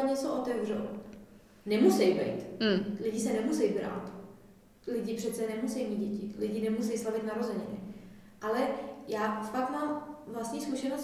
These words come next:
Speaker 1: s tím, že jakmile tam tohleto není, jakmile je to vlastně všechno jedno a jsme jenom pohodlný,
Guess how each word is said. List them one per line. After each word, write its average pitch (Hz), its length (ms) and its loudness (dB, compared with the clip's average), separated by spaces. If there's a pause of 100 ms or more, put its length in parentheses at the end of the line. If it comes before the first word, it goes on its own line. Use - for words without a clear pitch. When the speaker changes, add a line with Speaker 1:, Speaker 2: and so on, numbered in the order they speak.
Speaker 1:
s - 40 -6
tím, 190 160 -2
že 202 80 -2
jakmile 208 280 -4
tam 285 200 -6
tohleto 285 360 -4 (100)
není, - 540 -2
jakmile 240 300 0
je 254 60 6
to 247 60 2
vlastně 277 260 0
všechno 262 340 0
jedno 262 320 2
a - 40 -6
jsme 247 180 -2
jenom 254 200 2
pohodlný, - 680 2